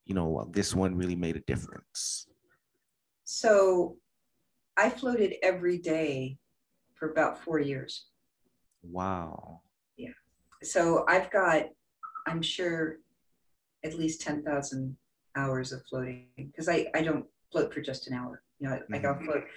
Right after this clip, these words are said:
Speaker 2: when I don't have time, I'll float for twenty minutes. I'd rather float for twenty minutes than not float at all. Um, but it's a frustrating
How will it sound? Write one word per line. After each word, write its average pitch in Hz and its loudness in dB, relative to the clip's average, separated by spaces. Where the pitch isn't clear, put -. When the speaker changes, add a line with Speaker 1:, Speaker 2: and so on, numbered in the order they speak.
Speaker 2:
when 214 8
I 208 10
don't 208 8
have 190 2
time, 185 2
I'll 143 0
float - -2
for - -14
twenty 139 -4
minutes. 156 -4
I'd 165 2
rather 175 4
float 147 2
for - -10
twenty 175 -4
minutes 139 -4
than 139 -2
not 147 0
float 127 -4
at 135 -6
all. 139 -4
Um, 147 4
but 160 4
it's 151 4
a - -14
frustrating 139 0